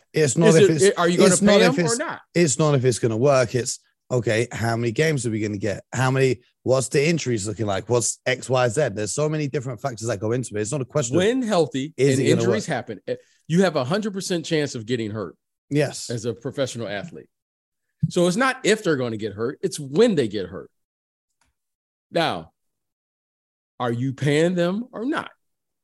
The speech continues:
Speaker 2: They've already performed.
Speaker 1: I'd, I'd pay
Speaker 2: They're
Speaker 1: them.
Speaker 2: arguably, they're arguably now in the conversation with one of the great runs of all time. There are, you know, you can argue that right now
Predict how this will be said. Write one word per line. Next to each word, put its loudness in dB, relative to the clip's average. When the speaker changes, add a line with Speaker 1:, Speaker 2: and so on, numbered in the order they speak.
Speaker 2:
They've 4
already 2
performed. -6
Speaker 1:
I'd, 2
I'd -2
pay 6
Speaker 2:
They're 8
Speaker 1:
them. 6
Speaker 2:
arguably, 4
they're 0
arguably 0
now -2
in -6
the -6
conversation -2
with -4
one 2
of 4
the 0
great -2
runs -4
of -6
all -2
time. -10
There -4
are, -6
you -10
know, -4
you -4
can -4
argue -2
that -6
right -10
now -14